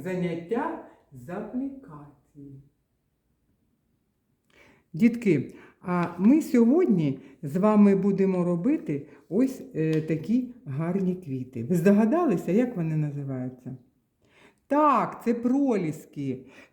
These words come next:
Е, на тому занятті ми робили з вами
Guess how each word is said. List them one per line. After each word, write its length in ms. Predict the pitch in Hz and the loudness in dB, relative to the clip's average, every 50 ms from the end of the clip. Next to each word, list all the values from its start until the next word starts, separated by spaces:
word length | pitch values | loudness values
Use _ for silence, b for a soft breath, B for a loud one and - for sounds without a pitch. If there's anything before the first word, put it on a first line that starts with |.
| - | -10
Е, 520 | 156 156 156 156 156 156 156 151 151 151 B B B B B - - - 170 175 180 185 | -6 -4 -2 0 0 0 0 -2 -2 -4 B B B B B -20 -18 -14 -14 -12 -10 -6
на 380 | 147 165 185 190 190 185 185 | -2 0 2 2 2 2 0
тому 320 | 180 - 311 320 294 240 208 | 0 0 0 2 4 4 4
занятті 500 | 185 196 190 190 190 180 190 190 185 175 | 4 4 4 4 2 0 0 0 2 2
ми 140 | 180 185 | 4 2
робили 460 | 180 185 175 170 190 185 180 180 175 165 | 2 2 0 0 0 2 2 2 0 0
з 80 | 151 | 0
вами 500 | 170 175 175 175 175 170 165 160 156 156 | 0 0 2 2 2 2 0 0 -4 -6